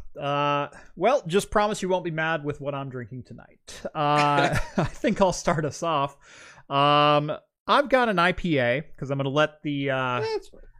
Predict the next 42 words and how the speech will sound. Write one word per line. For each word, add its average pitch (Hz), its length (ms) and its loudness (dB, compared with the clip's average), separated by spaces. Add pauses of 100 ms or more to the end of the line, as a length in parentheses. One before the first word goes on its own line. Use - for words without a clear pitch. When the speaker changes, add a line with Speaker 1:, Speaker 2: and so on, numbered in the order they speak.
(160)
Speaker 2:
Yeah. - 80 -8
Speaker 1:
I, 196 120 -4
I'm 220 60 0
gonna 233 120 2
let 196 180 4
this 170 120 -2
other 156 200 -2
one 135 160 -4
warm 127 260 -4
up 117 160 -8
a 120 60 -8
bit. 113 260 -16 (540)
Uh, 139 580 4
from 160 200 -2
Stickman 180 440 -4
Brewing 143 280 0
Company, 165 460 -6 (200)
it 165 160 -4
is 156 180 -4
the 160 220 -4
F-Bomb 143 580 -2
I 120 140 -8
P 127 240 -14
A. 110 120 -16 (680)
Speaker 2:
Oh, - 140 -2
I've 104 180 -8
had - 120 -20
that. - 180 -10
Speaker 1:
Yeah. 98 140 -14 (420)
So 135 340 -10 (400)
nice, 269 560 -6
middle 214 240 2
of 214 60 0
the 214 80 2
road, 202 340 4
seven 214 340 -2
percent, 185 460 -6
seventy-five 190 640 -2
I 151 140 0
B 139 100 -8
U. 139 440 -4 (540)
Uh, 143 680 0